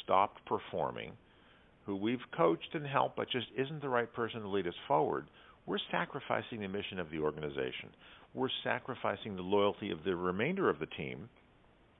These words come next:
who is pumped up and geared up and working hard to get the organization where it is. And when you look at it in that light,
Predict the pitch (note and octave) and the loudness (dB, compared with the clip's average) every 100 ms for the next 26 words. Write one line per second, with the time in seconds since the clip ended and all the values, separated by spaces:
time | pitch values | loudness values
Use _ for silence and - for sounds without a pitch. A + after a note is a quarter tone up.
0 | - C#3 A#2+ G#2 - - - C3 B2 C#3 | -8 -2 2 2 0 -10 0 0 4 4
1 | B2+ F2+ E2 A#2 B2 B2 A#2 F2 F2 A2 | 4 0 -4 -2 0 2 2 0 0 2
2 | A2+ G#2 G#2 C#3+ A#2 F2 E2+ - - - | 2 -2 -2 2 4 4 0 -16 -20 -12
3 | G#2 - - G2+ G2 F#2 E2+ F2 E2+ - | 0 0 2 2 2 0 -2 0 0 -2
4 | D#2 D2 D2 E2+ C2 - - - - C3 | -6 -4 0 2 0 -4 -18 -18 -6 -2
5 | C3 C3 C#3+ - G#3 G3+ B2 G#2+ A2 C#3 | -2 -2 -2 -2 -2 -4 -4 0 0 0
6 | D#2+ C#2 C2 | 0 0 0